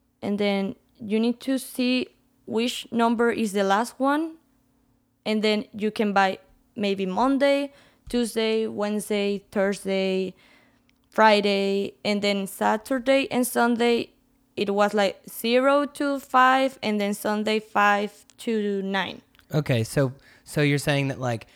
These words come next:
Speaker 2: if you have a number,
Speaker 1: Mm-hmm.
Speaker 2: and if your number was a certain number, you could only buy things on a certain day.
Speaker 1: Exactly.
Speaker 2: And then if you were the opposite number, you had to buy them on the days that the first people couldn't buy them.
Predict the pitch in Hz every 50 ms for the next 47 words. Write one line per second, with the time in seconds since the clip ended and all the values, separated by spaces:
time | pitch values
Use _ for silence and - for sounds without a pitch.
0 | - _ _ - 131 127 135 147 147 156 147 151 143 127 131 123 123 131 135 131
1 | 113 104 98 98 104 107 - - - 240 240 226 226 220 220 233 247 - 143 135
2 | 131 131 123 123 120 120 117 120 117 - - 135 127 - 139 147 156 156 156 156
3 | 160 156 156 147 147 139 139 127 - 156 143 123 135 135 139 139 135 123 120 110
4 | 113 113 117 123 120 - 139 127 123 123 123 123 123 120 117 113 113 120 120 -
5 | - 117 113 107 104 104 104 104 - - _ _ _ _ - 123 117 113 110 104
6 | - - 110 82 107 101 95 101 90 76 - - 208 196 - - - - - -
7 | - - - - - - 135 135 135 135 123 123 123 123 117 - 143 139 123 113
8 | 117 - 131 151 180 - 180 143 - 143 110 120 117 113 113 110 113 110 110 117
9 | - _ _ _ _ - 127 135 131 139 135 127 - 135 113 117 113 113 113 113
10 | 110 113 107 110 104 - 117 117 110 107 107 113 113 107 104 104 104 107 - 110
11 | 101 98 104 _ _ _ _ - - - 113 - - - 139 127 - - - 120
12 | 110 110 - - - 123 110 90 85 98 95 87 73 58 52 50 - 85